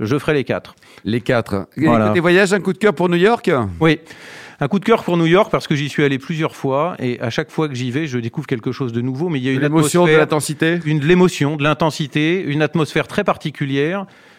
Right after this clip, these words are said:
Speaker 1: C'est à la fois très riche culturellement et, euh, humainement, je trouve également. C'est une superbe tranche de vie quand on se balade dans les rues, ne serait-ce que ça. Et puis évidemment, euh, c'est une richesse, euh, que je trouve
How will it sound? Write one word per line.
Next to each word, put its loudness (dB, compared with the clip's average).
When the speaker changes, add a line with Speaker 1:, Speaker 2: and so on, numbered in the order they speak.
Speaker 1:
C'est 0
à 4
la 4
fois 0
très 0
riche -4
culturellement -2
et, -2
euh, -4
humainement, -2
je -2
trouve -4
également. -2
C'est -6
une -4
superbe -4
tranche -4
de 0
vie -4
quand -6
on -2
se -6
balade 0
dans 0
les -2
rues, -4
ne -4
serait-ce -6
que -4
ça. -4
Et -2
puis -4
évidemment, 0
euh, -2
c'est -4
une -2
richesse, -2
euh, -2
que -2
je -2
trouve -4